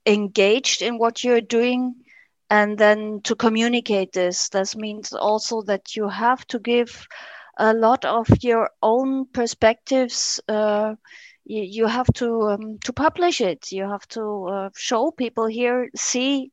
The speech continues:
that's how I do the things." Um, p-, yeah, and encourage them to do the same.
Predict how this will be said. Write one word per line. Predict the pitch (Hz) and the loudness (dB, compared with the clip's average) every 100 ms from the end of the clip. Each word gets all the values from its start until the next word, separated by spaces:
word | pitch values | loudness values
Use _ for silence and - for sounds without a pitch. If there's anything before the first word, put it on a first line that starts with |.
| - | 0
that's | 226 - - | 0 0 -4
how | 226 220 | 0 0
I | - 269 | 2 0
do | 247 240 240 | 0 -2 -2
the | 214 | -2
things." | 208 202 226 285 - - - - - - | -2 -2 -2 -4 -6 -10 -18 -20 -16 -6
Um, | 220 214 220 220 | -2 -2 -4 -8
p-, | - 226 - _ _ _ | -18 -20 -20 _ _ _
yeah, | 185 151 - - - | -8 -8 -10 -14 -10
and | 190 | -8
encourage | 190 220 226 220 214 - | -8 -6 0 0 -2 -2
them | 214 208 | -4 -4
to | - | -8
do | 196 214 | -6 -4
the | 190 | -4
same. | - 208 185 180 | -4 -4 -6 -8